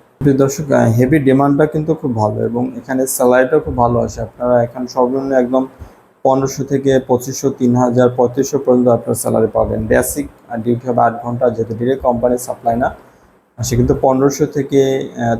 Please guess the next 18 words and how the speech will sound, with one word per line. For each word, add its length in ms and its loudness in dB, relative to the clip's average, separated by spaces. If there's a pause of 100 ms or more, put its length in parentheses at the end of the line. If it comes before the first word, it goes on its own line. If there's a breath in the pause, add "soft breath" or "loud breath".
তিন 160 0
হাজার, 300 4
পঁয়ত্রিশশো 460 0
পর্যন্ত 240 4
আপনার 220 2
স্যালারি 320 0
হতে 240 0
পারে। 200 -2
এটা 120 -6
কোম্পানির 400 2
উপর 180 0
ডিপেন্ড 340 -6
করে, 180 4
আপনার 240 0
অভিজ্ঞতার 380 -2
উপর 120 -4
ডিপেন্ড 340 -6
করে, 240 -4